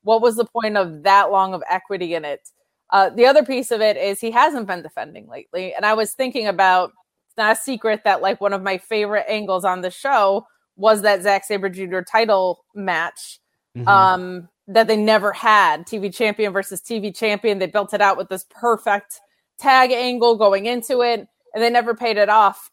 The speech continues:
Speaker 1: And I was like, I think part of the reason that I loved that angle was so much was not only 'cause it was two of my favorite wrestlers in the whole wide world and really well executed, it was just an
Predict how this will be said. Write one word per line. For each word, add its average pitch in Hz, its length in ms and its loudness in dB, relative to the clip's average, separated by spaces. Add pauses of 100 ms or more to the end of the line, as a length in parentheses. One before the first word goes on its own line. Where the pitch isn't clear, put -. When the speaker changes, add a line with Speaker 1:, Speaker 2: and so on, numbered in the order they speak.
Speaker 1:
And 214 80 -4
I 226 120 4
was 220 160 -2
like, 233 220 -2 (120)
I 226 40 -10
think 539 260 -8
part 359 200 4
of 294 80 -2
the 262 80 2
reason 254 400 -4
that 220 220 -4
I 202 120 0
loved 214 340 -2
that 196 200 2
angle 214 300 -4
was 220 160 -6
so 208 100 -4
much 185 300 -4
was 196 200 -8
not 202 180 4
only 202 200 -4
'cause 190 160 -10
it 196 60 -8
was - 140 -10
two 226 120 -4
of 196 60 -4
my 185 120 -2
favorite 180 300 -6
wrestlers 202 400 -4
in 190 60 -8
the 175 60 -6
whole 180 160 -6
wide 175 200 -2
world 185 300 0
and 180 100 -10
really 190 180 -4
well 180 160 0
executed, 202 600 -2 (1600)
it 302 140 4
was 294 280 2
just 302 300 2
an 254 140 -2